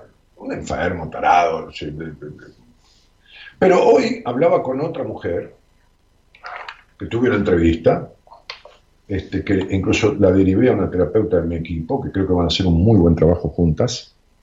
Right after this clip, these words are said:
este, porque me pareció que era lo mejor para ella.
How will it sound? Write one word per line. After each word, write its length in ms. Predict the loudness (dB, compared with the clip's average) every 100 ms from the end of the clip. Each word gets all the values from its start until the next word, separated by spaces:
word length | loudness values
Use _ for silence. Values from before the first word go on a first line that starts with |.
| _ _ _ _ _ _ -2
este, 800 | -2 -2 -2 2 4 4 4 0 -6 _ _ _ _ _
porque 220 | -8 -4 -2
me 160 | -4
pareció 460 | -8 -10 -8 -8 -6
que 80 | -2
era 100 | -4
lo 100 | -4
mejor 360 | -2 0 0
para 240 | -2 0 2
ella. 340 | 2 -2 -8